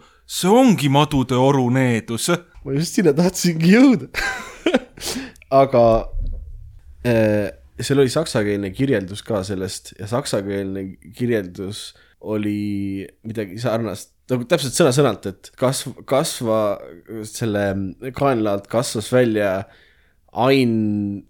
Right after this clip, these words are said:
Speaker 2: Stock wie eine Schlange nagu. Nagu, et see, no näitan selle pärast, konkreetselt nii oligi kirjas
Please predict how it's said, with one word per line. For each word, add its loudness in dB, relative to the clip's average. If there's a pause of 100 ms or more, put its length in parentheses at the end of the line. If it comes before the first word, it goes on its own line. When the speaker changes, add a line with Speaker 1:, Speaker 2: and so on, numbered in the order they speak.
(260)
Speaker 2:
Stock -2
wie 4
eine 2
Schlange 4
nagu. -2 (520)
Nagu, 2 (100)
et -4
see, 2
no -2
näitan 2
selle -4
pärast, -4
konkreetselt 2
nii 4
oligi 2
kirjas 2